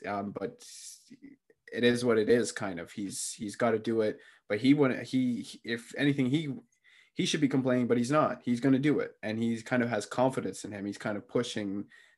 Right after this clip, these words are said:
that kind of thing where he's just gotta do it. Uh, it wasn't him, but he's gotta do it. You guys just back off.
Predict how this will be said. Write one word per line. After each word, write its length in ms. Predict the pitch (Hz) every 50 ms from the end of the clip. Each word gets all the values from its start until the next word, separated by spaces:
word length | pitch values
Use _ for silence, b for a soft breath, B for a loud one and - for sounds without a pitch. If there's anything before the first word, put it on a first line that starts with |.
| b -
that 180 | - 107 104 -
kind 240 | - 120 107 104 98
of 140 | 95 95 -
thing 400 | - - - 123 117 107 101 92
where 300 | 90 90 90 85 - _ _ _ _ _ _ _ _ _ -
he's 100 | 107 107
just 160 | 123 120 -
gotta 180 | - 127 123 120
do 200 | 110 131 147 151
it. 160 | - 78 - - -
Uh, 320 | 87 90 92 95 87 87 - -
it 60 | -
wasn't 260 | 113 120 135 135 117 117
him, 300 | 131 143 139 110 101 98
but 180 | - 101 92 - _ _ _ _ _ -
he's 140 | - -
gotta 220 | - 104 110 107 98
do 180 | 104 127 135 123
it. 120 | 85 - -
You 100 | 95 110
guys 420 | 117 113 104 104 104 98 - -
just 220 | - - 101 - -
back 280 | 104 98 90 - -
off. 240 | 98 98 127 - -